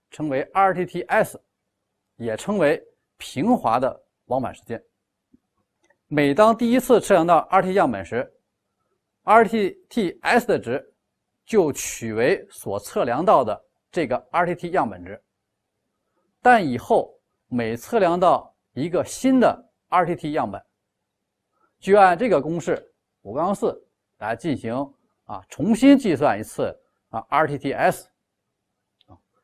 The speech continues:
，R T，新的R T S，啊，与旧的R T S和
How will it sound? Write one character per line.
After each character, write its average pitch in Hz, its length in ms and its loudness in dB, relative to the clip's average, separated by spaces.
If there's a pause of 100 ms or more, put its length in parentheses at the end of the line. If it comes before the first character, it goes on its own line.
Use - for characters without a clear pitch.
(360)
，R 220 200 4
T， 220 240 -2
新 262 280 2
的 233 100 4
R 190 220 2
T 180 120 -2
S， 151 380 -2 (520)
啊， 110 360 -8
与 127 220 -6
旧 285 280 2
的 135 80 2 (140)
R 147 100 -2
T 147 120 -2
S 123 280 -4 (460)
和 - 540 -4